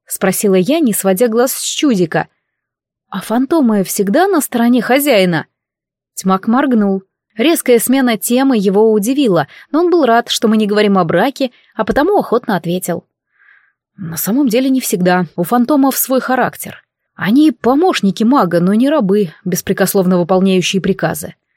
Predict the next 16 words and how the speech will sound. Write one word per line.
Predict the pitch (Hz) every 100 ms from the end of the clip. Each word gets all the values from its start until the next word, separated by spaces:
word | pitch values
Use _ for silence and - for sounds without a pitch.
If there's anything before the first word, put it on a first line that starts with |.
| _ _
Советую | - 240 294 349 311
тебе | 277 262
с | 254
ним | 262
подружиться. | 240 214 196 160 160 - 160 _ _ _
Если | - 170 226 240
не | 220
найдёте | 220 220 202 202 208
общий | 196 -
язык, | 190 180 262
фантом | - 202 185 254
из | 226
помощника | - 208 240 - 220 202
превратится | 214 208 214 226 208 226
во | 240
вредителя". | 254 233 160 - - - -